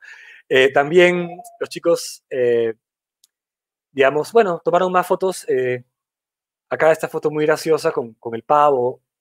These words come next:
Realmente estas fotos salieron de las X O y son increíbles. Eh,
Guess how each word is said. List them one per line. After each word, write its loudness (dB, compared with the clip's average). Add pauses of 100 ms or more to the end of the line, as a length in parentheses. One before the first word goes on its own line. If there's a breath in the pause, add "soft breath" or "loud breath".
Realmente 2
estas -4
fotos -6
salieron -4
de 2
las 0
X -10
O 0
y -20
son -6
increíbles. -4 (680 soft breath)
Eh, 6